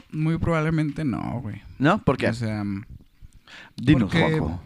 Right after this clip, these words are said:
Speaker 1: vivir toda tu vida sabiendo cómo vas a morir, te vas a cuidar de eso.
Speaker 2: Ajá.
Speaker 1: Y vivirías con miedo, ¿no? No sé. O sea, por ejemplo, que si me dijeran, "Te vas a morir en una silla", yo le tendría mucho miedo a las sillas toda mi vida, güey.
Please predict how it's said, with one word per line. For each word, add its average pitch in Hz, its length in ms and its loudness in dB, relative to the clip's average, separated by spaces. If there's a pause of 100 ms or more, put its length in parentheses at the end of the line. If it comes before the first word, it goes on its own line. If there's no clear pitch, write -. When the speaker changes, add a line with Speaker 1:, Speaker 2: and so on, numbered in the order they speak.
(600)
Speaker 1:
vivir 160 500 2
toda 196 380 -4
tu 156 120 4
vida 143 200 2
sabiendo 147 340 0
cómo 156 220 0
vas 151 120 0
a 170 40 0
morir, 135 340 0
te 127 120 -2
vas 117 160 -6
a 135 40 -6
cuidar 107 360 -4
de 117 260 0
eso. 123 280 -2 (680)
Speaker 2:
Ajá. 143 160 4
Speaker 1:
Y - 40 6
vivirías 113 400 2
con 120 180 0
miedo, 104 300 -2
¿no? 123 180 0
No 123 120 4
sé. 127 200 0 (300)
O 135 60 -4
sea, 139 100 2
por 139 80 8
ejemplo, 139 240 4
que - 80 -10
si 151 100 4
me 139 80 8
dijeran, 123 380 2 (320)
"Te 123 100 2
vas 131 220 0
a 139 40 0
morir 147 520 4
en 117 180 -4
una 120 180 0
silla", 104 440 -8
yo 120 180 0
le 139 80 0
tendría 123 300 -2
mucho 139 200 2
miedo 156 180 6
a - 40 4
las - 100 -4
sillas 147 260 0
toda 147 180 4
mi 135 80 4
vida, 170 340 6
güey. 196 180 6